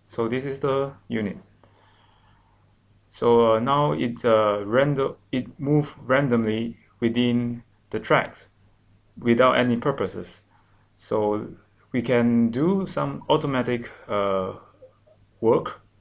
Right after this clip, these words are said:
or some manual work. So let's begin by calling, let's begin by giving it some commands.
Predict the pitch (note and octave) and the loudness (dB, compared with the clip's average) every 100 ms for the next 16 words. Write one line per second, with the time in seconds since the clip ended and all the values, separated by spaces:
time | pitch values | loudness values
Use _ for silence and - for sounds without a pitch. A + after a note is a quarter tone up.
0 | - B2+ A2+ A2+ G#2+ G#2 C#3+ C3 F#2+ F2+ | -2 2 2 2 -4 -2 -2 -2 -2 -6
1 | F2+ - _ _ _ _ _ _ _ _ | -10 -18 _ _ _ _ _ _ _ _
2 | - B2 B2+ D#3 - A#2 B2 A#2 A2 A#2 | -6 0 2 2 -2 -4 2 2 2 -4
3 | A#2 _ _ _ - A#2 A2 G#2+ G#2 G#2 | -10 _ _ _ -12 -6 -2 0 0 0
4 | G2+ G2+ - _ _ _ - _ _ _ | -4 -6 -12 _ _ _ -20 _ _ _
5 | _ - - C#3+ C#3 C#3 C#3+ - _ _ | _ -8 0 2 2 -2 -8 -12 _ _
6 | - - C#3+ C#3+ - A#2 A#2 B2+ A2 G2+ | -14 -2 -2 -2 -6 -6 -2 0 0 0
7 | A#2 B2+ C#3 C3 B2 - C3 C3 G#2+ A#2 | 0 -2 -2 -6 -8 -6 -6 -4 -2 0
8 | A#2 F2+ | 0 -2